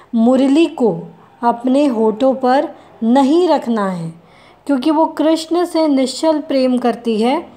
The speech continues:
जिसकी कोई सीमा नहीं है। तो ऐसा वो सोचती है कि अगर वो मुरली को अपने होठों पर रखो-, रखेगी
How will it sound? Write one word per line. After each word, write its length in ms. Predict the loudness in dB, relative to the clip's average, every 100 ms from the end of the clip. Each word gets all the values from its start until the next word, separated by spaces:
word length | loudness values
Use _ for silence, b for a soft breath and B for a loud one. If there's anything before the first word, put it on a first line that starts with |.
| B B B B B B
जिसकी 420 | -4 -4 -2 -2
कोई 240 | 0 2 0
सीमा 440 | 0 0 2 2
नहीं 420 | 2 0 -2 -4
है। 260 | -6 -10 -12 -20 b b b b b b
तो 80 | 2
ऐसा 300 | 2 4 4
वो 180 | 4 2
सोचती 520 | 0 0 -2 -2 0
है 120 | 0
कि 140 | 0 0
अगर 260 | 2 0
वो 140 | 2 2
मुरली 380 | 2 2 0 0
को 120 | 0
अपने 260 | 0 0
होठों 400 | 0 0 0 -2
पर 160 | 0 -2
रखो-, 440 | -2 -2 -2 -2
रखेगी 720 | -2 -2 -2 -2 -2 -2 -4